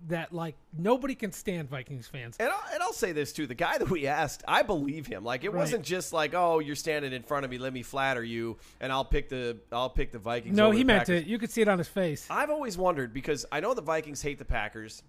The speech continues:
Speaker 2: and, and, it, and they're a fan of, of the Vikings and anybody who plays the Packers. But I've always wondered, like, do Lions fans hate Packers fans, and do Bears fans hate Packers fans most, or is there even a chance that maybe the Vikings could have overtaken us there in the, in the hate column?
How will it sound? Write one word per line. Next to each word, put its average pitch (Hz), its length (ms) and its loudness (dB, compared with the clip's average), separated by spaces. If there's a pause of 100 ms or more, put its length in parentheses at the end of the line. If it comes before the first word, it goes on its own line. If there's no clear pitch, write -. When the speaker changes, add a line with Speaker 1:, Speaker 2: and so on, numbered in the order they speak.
(760)
Speaker 2:
and, 113 360 -2
and, 123 160 -6
it, 135 200 -6
and 117 260 -6
they're 120 160 -4
a 113 60 -6
fan 160 280 -2
of, 131 220 -4
of 123 80 -8
the 117 100 -4
Vikings 135 380 -6
and 117 60 -6
anybody 131 260 -6
who 123 80 -10
plays 117 280 -8
the 107 40 -12
Packers. 98 540 -6 (320)
But 127 80 -4
I've - 80 -2
always 240 200 -6
wondered, 139 360 -4
like, 117 320 -6 (580)
do 131 160 -4
Lions 147 480 -6
fans 180 300 -10
hate 170 180 -8
Packers 170 300 -4
fans, 165 160 -6
and 135 80 -8
do 123 100 -6
Bears 143 300 -2
fans 156 200 -4
hate 147 160 -4
Packers 151 280 -2
fans 147 260 -6
most, 143 260 -4
or 127 60 -6
is 123 80 -8
there 123 140 -6
even 220 280 -6
a 214 40 -4
chance 226 560 -8
that 127 100 -12
maybe 123 160 -8
the 117 80 -8
Vikings 113 440 -8
could 107 260 -10
have 113 180 -6 (160)
overtaken 123 580 -6
us 107 180 -12
there 107 240 -6
in 104 60 -10
the, 101 220 -10
in 107 100 -10
the 101 280 -12 (180)
hate 131 240 -8
column? 107 360 -4